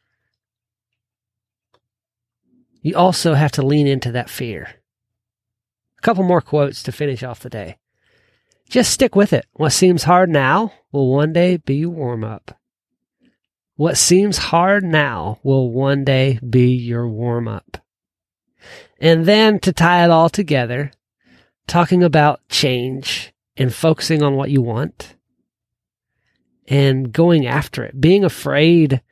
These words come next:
of and yet overcoming the fear of change.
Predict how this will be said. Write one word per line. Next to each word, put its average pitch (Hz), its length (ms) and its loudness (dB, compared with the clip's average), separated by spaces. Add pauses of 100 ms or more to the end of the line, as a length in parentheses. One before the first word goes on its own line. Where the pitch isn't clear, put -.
(240)
of 120 580 -6 (100)
and 131 160 0
yet 147 140 2
overcoming 151 560 0
the 131 80 -2
fear 170 420 2
of 127 100 0
change. 113 760 -8